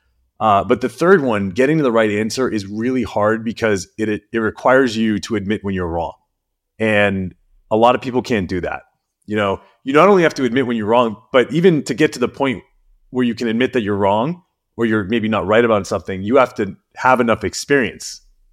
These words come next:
to know what the right answer is. And this is another thing I see now. You know, I'm, I'm now in, into the third decade of my career, and I see people starting off, and I'm sure I was like this at one point too. They're just so confident that they know the right answer.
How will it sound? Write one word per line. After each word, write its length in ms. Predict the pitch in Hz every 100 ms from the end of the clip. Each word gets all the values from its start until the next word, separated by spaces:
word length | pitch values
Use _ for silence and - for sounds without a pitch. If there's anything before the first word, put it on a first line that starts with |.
| -
to 100 | 123
know 300 | 113 123 110
what 160 | 95
the 80 | 104
right 180 | 95 95
answer 380 | 95 90 87 95
is. 300 | 98 - - _ _ _ _ _
And 460 | 113 104 98 98 98
this 140 | 117
is 120 | 117
another 280 | 113 113 127
thing 140 | 120 110
I 100 | 98
see 260 | 117 104
now. 260 | 107 113 87
You 100 | 107
know, 80 | 98
I'm, 120 | 85 98
I'm 160 | 107
now 360 | 107 98 92 - _ _ _ _ _ _ _ _
in, 160 | 120 120
into 220 | 147 143
the 140 | 120 117
third 340 | - 120 107
decade 320 | 113 113 104
of 80 | 98
my 200 | 107 101
career, 640 | - 104 107 123 95 95 - _ _ _ -
and 240 | 110 104
I 60 | 101
see 200 | - 120
people 260 | 120 104
starting 380 | - 113 104 98
off, 480 | 101 98 90 - _ _ _ _ _
and 100 | 117
I'm 60 | 107
sure 200 | - 139
I 80 |
was 140 | 123 113
like 160 | 101
this 160 | 113 98
at 100 | 98
one 160 | 107 101
point 260 | 101 90
too. 400 | - 113 98 87 _
They're 140 | 127 131
just 360 | 147 - -
so 260 | 156 135 139
confident 640 | - 127 120 - 98 85 - _ -
that 140 | 113
they 120 | 113
know 260 | 107 113 113
the 80 | 110
right 200 | 98 92
answer. 440 | 90 82 - -